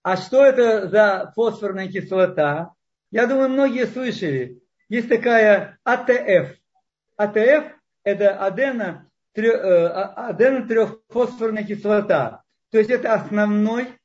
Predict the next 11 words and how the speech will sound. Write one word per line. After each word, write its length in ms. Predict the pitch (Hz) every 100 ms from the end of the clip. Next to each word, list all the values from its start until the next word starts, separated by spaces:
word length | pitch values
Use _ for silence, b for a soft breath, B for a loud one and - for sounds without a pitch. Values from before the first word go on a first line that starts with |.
| _ _ _
источник 1000 | 247 240 - - 226 214 - 226 233 - _ _ -
энергии. 1000 | 202 214 208 220 208 185 185 139 117 120 _ _ _
При 200 | - 233
расщеплении 1000 | 226 - 247 233 247 226 180 147 131 - _ -
вот 140 | 190
этой 200 | 233 202
кислоты 760 | 214 202 185 180 185 196 196 _ _ _
образуются 640 | 170 185 214 240 262 214
фосфаты, 880 | 202 214 - - 175 170 208 220 - _ _ _ _ _ -
и 80 | 226
они, 640 | 233 233 269 285 294 _